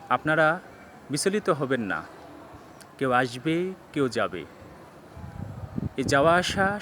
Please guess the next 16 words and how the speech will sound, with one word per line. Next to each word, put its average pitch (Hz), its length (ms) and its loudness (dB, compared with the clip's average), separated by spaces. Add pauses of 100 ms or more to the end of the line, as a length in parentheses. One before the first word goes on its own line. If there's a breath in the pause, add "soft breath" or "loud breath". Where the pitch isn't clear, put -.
(120)
সরকারের 147 500 2 (140)
একটি - 260 -8
রুটিন 151 360 -2 (320)
দায়িত্ব। 113 380 0 (1700)
এনটিআরসি 170 580 2 (340)
অতি 180 280 -2
দ্রুত 170 200 2 (1040)
ষষ্ঠ - 240 0
গণবিজ্ঞপ্তির 143 800 -2
ফলাফল 135 480 -2 (320)
প্রকাশ 147 320 -2
করবে, 123 340 -4 (460)
এটি 143 260 -2 (540)
আশা 147 160 0
করা 101 260 0
যায়। 82 240 -8